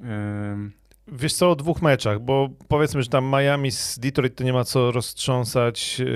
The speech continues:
Speaker 2: e, zwycięstwo Heat, zresztą tego meczu nie oglądałem, więc tym bardziej. E, Portland, e, wracają do formy, Damian Lillard wraca do formy, ale to też tak na razie jednym zdaniem, on wybrany ostatnio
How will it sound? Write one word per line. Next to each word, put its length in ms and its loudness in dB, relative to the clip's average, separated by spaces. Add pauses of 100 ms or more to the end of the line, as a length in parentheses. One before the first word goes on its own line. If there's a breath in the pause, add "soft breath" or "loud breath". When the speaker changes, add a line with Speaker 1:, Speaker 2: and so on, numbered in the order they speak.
(380)
Speaker 2:
e, 60 0
zwycięstwo 560 -4
Heat, 420 -6
zresztą 460 -4
tego 160 -2
meczu 240 -4
nie 100 0
oglądałem, 480 0
więc 220 -4
tym 140 -4
bardziej. 460 2 (160)
E, 160 2
Portland, 640 4
e, 340 2
wracają 360 2
do 100 0
formy, 300 2
Damian 280 0
Lillard 320 2
wraca 280 0
do 100 -4
formy, 580 2
ale 180 2
to 120 -4
też 180 -2
tak 160 -4
na 80 -2
razie 240 0
jednym 260 -2
zdaniem, 280 -2
on 320 -4
wybrany 380 -2
ostatnio 580 -4